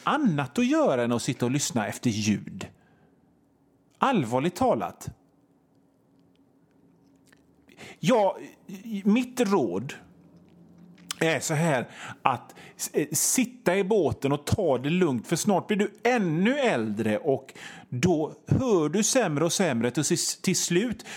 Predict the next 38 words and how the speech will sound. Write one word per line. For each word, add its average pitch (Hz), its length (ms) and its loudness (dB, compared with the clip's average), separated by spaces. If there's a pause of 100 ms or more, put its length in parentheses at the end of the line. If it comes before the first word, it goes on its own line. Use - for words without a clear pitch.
(120)
så - 160 -2
kommer 175 280 0
du 233 60 4
inte 214 140 0
höra 180 240 2
något 127 120 -2
annat 156 300 0 (260)
än 120 160 0
ditt 123 280 -4
eget 127 560 0 (200)
sus - 880 0
i 147 120 2
huvudet 139 720 0
så 208 100 2
här. 143 200 2 (1120)
Och 185 100 2
då 202 100 2
slipper - 500 -4
du 120 100 0
grannar 120 480 0
som 110 260 -2 (280)
lever 117 1000 0
och - 340 -2
är 151 60 0
glada 123 1040 0 (260)
och 123 160 0
skrattar. - 640 0
Jag 156 80 -4
kommer 196 160 2 (120)
ihåg 156 220 0
att 143 140 -4
jag 160 80 2
hade 143 240 -2
en 120 120 0
granne 123 340 0
en 120 160 0
gång 117 280 0 (280)
som 127 200 -2